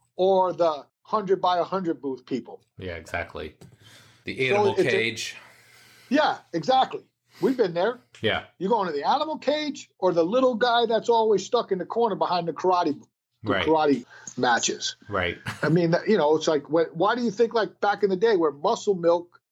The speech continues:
Speaker 1: when you'd go to the Arnold and the Muscle Milk sign was bigger than the s-, than the entire damn building?
Speaker 2: Yeah.
Speaker 1: So I think that's part of it too. And, and we are in that give it to me now. I need it now.
Speaker 2: Yep.
Speaker 1: Not, "Hey, let me figure this out before I apply."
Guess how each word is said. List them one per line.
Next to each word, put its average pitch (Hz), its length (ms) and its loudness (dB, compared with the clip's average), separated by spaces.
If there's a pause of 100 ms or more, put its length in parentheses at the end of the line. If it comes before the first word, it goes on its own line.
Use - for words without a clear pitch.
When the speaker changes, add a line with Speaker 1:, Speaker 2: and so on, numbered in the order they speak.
(120)
Speaker 1:
when 151 220 -2
you'd 185 180 0
go 196 140 4
to 180 60 2
the 170 120 2
Arnold 196 340 2
and 160 120 -4
the 156 60 -4
Muscle 214 340 -2
Milk 170 180 2
sign 180 280 0
was 165 100 -4
bigger 196 340 2
than 196 180 0
the 196 80 0
s-, - 220 -4 (420)
than 185 180 0
the 190 120 6
entire 208 480 2
damn 214 300 0
building? 262 380 0 (280)
Speaker 2:
Yeah. 90 240 -8 (420)
Speaker 1:
So - 140 0
I 208 80 2
think 202 300 -2
that's 214 220 0
part 175 320 0
of 160 100 2
it 147 160 0
too. 226 240 4
And, 160 200 -2
and 170 160 -2
we 226 220 4
are 220 240 2
in 220 220 -2
that 185 340 -6
give 196 220 2
it 208 140 0
to 202 120 0
me 196 160 -2
now. 180 560 -2 (460)
I 156 100 0
need 190 220 2
it 180 180 -2
now. 160 500 -2 (460)
Speaker 2:
Yep. 101 220 -2
Speaker 1:
Not, 170 280 2 (480)
"Hey, 160 140 4
let 160 140 2
me 170 100 2
figure 170 380 2
this 147 180 2
out 170 300 2
before 143 320 2
I 135 120 0
apply." 117 600 -2